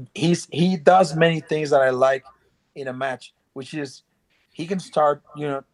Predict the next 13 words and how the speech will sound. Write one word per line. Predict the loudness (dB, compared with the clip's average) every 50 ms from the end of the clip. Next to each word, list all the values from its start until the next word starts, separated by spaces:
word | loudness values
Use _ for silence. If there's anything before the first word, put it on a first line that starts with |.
| -8
doing | -6 -4 -4 -4 -4 -6 -10 _ _
chain | -10 -8 -8 -8 -6 -6
wrestling | -6 -6 -6 -8 -12 -16 -16 -16 -16 -18 _ _ _ _ _ _ _ _ _ _ _ _ _ _ _ _ _ _ _ _ _ _ _ -12
and | -8 -6
then | -6 -6 -6
spice | -10 -2 0 2 2 2 0 -2
it | 0
up | 0 0 0 -2
a |
little | -6 -6 -4 -4 -4
bit | -6 -6 -10 -14 -14 _ _ _ _ _ _ _ _ -16
and | -14 -12 -6
maybe | -4 -4 -4 -4 -4 -8 -8 -8 -8 -8 -10 -12